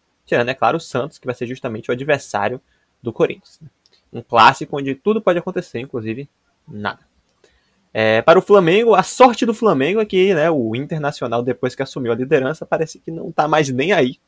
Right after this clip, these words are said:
Parece que já conquistou o título, né? Teve aquele empate contra o Atlético Paranaense, onde não jogou nada. E agora, né, poderia ter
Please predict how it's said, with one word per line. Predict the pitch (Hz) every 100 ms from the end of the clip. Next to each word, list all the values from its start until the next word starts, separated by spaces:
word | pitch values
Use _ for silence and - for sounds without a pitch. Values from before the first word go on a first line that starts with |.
| _ _ _
Parece | - - -
que |
já | 117 -
conquistou | 185 - - 190
o | -
título, | - - - -
né? | 127 _ _ _ _ _ -
Teve | 113 113
aquele | - 117 113 110 101 _ _ _ _ _
empate | 151 120 139 165 220 - _ -
contra | 131 127
o |
Atlético | 123 117 -
Paranaense, | 117 117 127 120 190 135
onde | 120
não | 117
jogou | 117 117 131
nada. | 113 110 139 - - _ _ _ _ _ _ -
E | -
agora, | 170 117 120 175 156
né, | 156
poderia | - 165 143 117 131
ter | 131 - 120 110